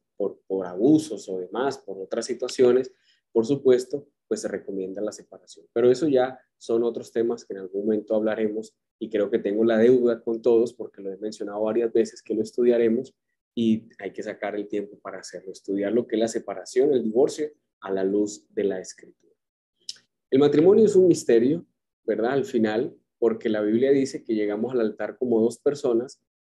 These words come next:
y lo dejamos siendo una. Entonces, eh, ¿cómo ser una sola, cómo ser una sola carne cuando somos dos mundos diferentes, dos crianzas, como lo hemos mencionado muchas veces, cuando somos,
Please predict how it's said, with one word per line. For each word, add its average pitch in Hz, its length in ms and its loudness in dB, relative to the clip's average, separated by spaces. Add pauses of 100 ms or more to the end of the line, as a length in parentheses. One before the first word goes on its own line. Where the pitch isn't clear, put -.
y 120 80 -2
lo 113 140 4
dejamos 131 680 -2
siendo 107 760 -4
una. 98 280 -8 (540)
Entonces, 117 840 2 (260)
eh, 104 640 4 (160)
¿cómo 147 480 4
ser - 440 -6
una 156 420 2 (340)
sola, 135 680 0
cómo 160 200 -2
ser 170 160 -2
una 160 160 -2
sola 147 280 -8
carne 131 420 0
cuando 110 220 -2
somos 131 320 0
dos 135 180 2
mundos 135 400 0
diferentes, 113 760 -4
dos 117 320 -10
crianzas, 123 540 -2
como 107 220 -14
lo 107 80 -8
hemos 113 120 -2
mencionado 110 440 -4
muchas 117 360 -4
veces, 127 400 0 (400)
cuando 110 280 2
somos, 123 580 0